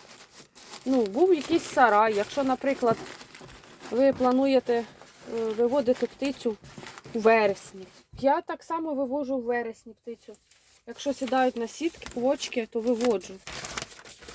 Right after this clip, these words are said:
А в кого інкубатор, то взагалі може виводити круглий рік. Аби були умови утримання і щоб були корма. Я знаю, що в нашому регіоні стартові корма для молодняка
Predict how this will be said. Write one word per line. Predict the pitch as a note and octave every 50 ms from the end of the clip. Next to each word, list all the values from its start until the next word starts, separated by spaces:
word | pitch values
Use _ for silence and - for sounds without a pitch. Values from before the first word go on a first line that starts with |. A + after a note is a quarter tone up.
| - - - - - - - - - - - - - - - -
А | G3+
в | B3 C4
кого | - F#4 F#4+ F#4 F4+
інкубатор, | D#4+ C#4+ - D#4 C4+ A3 A#3+ C4+ - - D#4 C4 B3
то | - B3+
взагалі | B3+ A#3+ A#3 B3+ C4+ B3+ B3+ B3 D4+ E4+
може | E4+ E4 C4+ C#4+ C#4
виводити | B3+ C4+ A#3+ B3+ C4+ A3+ B3+ - - A#3+
круглий | - - C4+ C4 A3+ A#3+ B3 B3+ G#3+
рік. | G#3+ G#3+ -
Аби | - G#3 G#3 D#4 D#4+
були | D4+ E4+ E4 D#4+ D#4+
умови | D4+ C#4+ C4+ C4+ C#4+ E4 F4 D#4+ D4+
утримання | C4+ A#3+ - D4+ C#4 D#4+ F4+ G4 G4 E4+ C#4+ C4
і | A#3 A#3+
щоб | - - C#4 C4
були | A3+ A3 B3 B3+ C4 C#4+
корма. | - - D4+ C#4+ C4+ C4+ A#3+ G#3 F#3+ F3+ - - - - - - - - - - - _ _ - - - - - - - - - - - - - -
Я | C4 D4 F4+ G4+
знаю, | F4 F#4 F#4 F#4+ F#4+ F4+ -
що | - - D#4
в | D4
нашому | D#4 E4 G4 G4+ - A4 G4 F4+ D#4+
регіоні | D#4 D4 B3+ C#4+ C4+ B3+ B3 A#3+ A#3 A3 A3+
стартові | - - - D4 D#4+ F#4 F#4 - E4+ C#4 D4 -
корма | - D4 C#4 C4+ C#4+ D#4 D#4+ D4+
для | B3+ C4+ C4
молодняка | C4 C4+ C4+ C#4 C4+ A3+ C4 C4 C4 - D#4 D#4+ G4